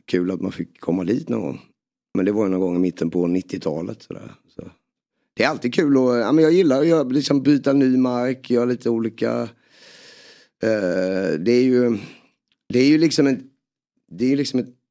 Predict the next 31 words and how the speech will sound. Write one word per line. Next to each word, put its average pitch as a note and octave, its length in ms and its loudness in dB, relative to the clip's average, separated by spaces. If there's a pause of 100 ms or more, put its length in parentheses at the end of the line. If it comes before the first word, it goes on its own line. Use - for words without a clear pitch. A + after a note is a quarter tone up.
det G#2+ 100 2
är F2 60 2
underhållning A#2 600 0
man C#3+ 120 -2
håller C#3+ 160 -2
på D3 280 -2
med, D3+ 140 0
men B2 180 -2
ibland A#2+ 360 0
kan C#3+ 120 0
det D#3+ 80 2
bli D3+ 140 4
också, A#2+ 200 0
man B2 100 2
måste B2+ 380 -4
liksom A2+ 420 -2
väga A#2+ 380 0
över A2 420 -2 (880)
hur C#3 160 2
mycket C3+ 280 2
liksom, B2 400 -2
vad A#2 120 -2
ska A#2+ 120 -4
man A#2+ 60 0
säga, A2 460 -2
eh, - 380 -6 (1600)
hur - 160 -2
mycket B2+ 240 0
man B2 160 0
liksom A#2+ 220 -2
ska A2 320 -4